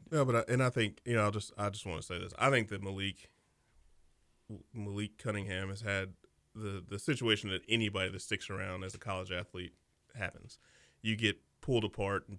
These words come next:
picked apart about everything you do, and the, the, the mistakes you make get, are, are, are broadcast more and things like that. I think, I, I, I hope, just like, you know, not as much as Yasir, and he's, I'm not saying he's on the same level,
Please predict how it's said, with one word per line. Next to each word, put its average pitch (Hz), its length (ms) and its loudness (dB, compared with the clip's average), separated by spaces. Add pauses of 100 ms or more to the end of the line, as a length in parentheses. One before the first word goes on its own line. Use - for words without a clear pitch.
(140)
picked 113 220 -6
apart 98 260 -2
about 95 340 -4 (220)
everything 104 460 0
you 95 100 -4
do, 95 240 -2
and 90 140 -6 (340)
the, 107 140 -2 (120)
the, 104 220 2
the 101 140 -2
mistakes 113 420 2
you 110 80 -2
make 101 220 2
get, - 260 -6
are, 98 300 0
are, 98 140 -4 (180)
are 101 100 -2
broadcast 107 540 0
more 101 380 -4 (100)
and 101 140 -8
things 101 180 -2
like 95 140 -4
that. 98 240 -2 (1000)
I 156 100 6
think, 120 240 4
I, 104 320 4 (160)
I, 117 100 4
I - 20 4
hope, 107 400 -2 (640)
just 104 280 -8
like, 110 160 2 (320)
you 117 120 -6
know, 95 80 -4
not 113 180 2
as 113 100 4
much 104 160 0
as 98 140 -8
Yasir, 95 440 -4
and 92 180 -6
he's, 107 200 -6
I'm 110 140 -2
not 104 140 2
saying 101 160 -2
he's 95 100 -6
on 95 80 -6
the 92 60 -8
same 95 240 -8
level, 98 280 -8